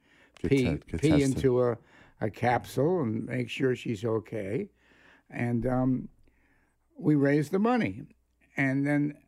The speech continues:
Speaker 2: um, Milo said to Courtney, um, I was there, uh, "Courtney, are you gonna behave yourself?" And she said she would.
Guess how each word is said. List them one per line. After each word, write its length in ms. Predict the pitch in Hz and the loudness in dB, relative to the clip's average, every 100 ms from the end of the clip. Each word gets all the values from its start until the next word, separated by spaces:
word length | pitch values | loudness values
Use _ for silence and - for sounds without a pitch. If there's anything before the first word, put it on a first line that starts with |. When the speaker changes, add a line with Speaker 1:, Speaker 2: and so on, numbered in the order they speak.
| - | -8
Speaker 2:
um, 540 | 143 139 135 139 214 - _ _ _ _ _ _ _ | -2 0 0 0 -2 -10 _ _ _ _ _ _ _
Milo 400 | 156 156 156 147 | 2 2 4 2
said 360 | 113 - 147 120 | 0 2 0 0
to 120 | 139 - _ _ | -4 -6 _ _
Courtney, 680 | - 143 135 117 127 127 143 - - - _ _ - | -4 2 2 2 -4 -4 -6 -14 -20 -20 _ _ -8
um, 460 | 143 139 139 143 - - - - - - - - - | -4 0 0 -2 -8 -10 -12 -14 -18 -20 -20 -16 -6
I 80 | 156 | -2
was 220 | 170 - | -2 -2
there, 420 | - 101 - - - - | 0 0 -2 -6 -14 -18
uh, 60 | - - - - | -18 -20 -20 -2
"Courtney, 520 | 160 190 185 202 135 | 0 2 0 -6 -6
are 160 | 147 | -4
you 200 | 151 151 | 0 0
gonna 320 | 147 156 143 135 - _ _ - | 0 0 0 -2 -10 _ _ -2
behave 440 | 151 131 156 131 | 0 2 0 0
yourself?" 500 | 113 104 - 117 - _ _ _ _ _ _ _ _ _ _ - | -4 -8 -8 -8 -10 _ _ _ _ _ _ _ _ _ _ -14
And 160 | 156 | -14
she 140 | - 127 | -8 -10
said 340 | - 139 143 151 | -4 -2 -2 -6
she 180 | - - | -8 -6
would. 360 | 170 233 104 | -2 -2 -2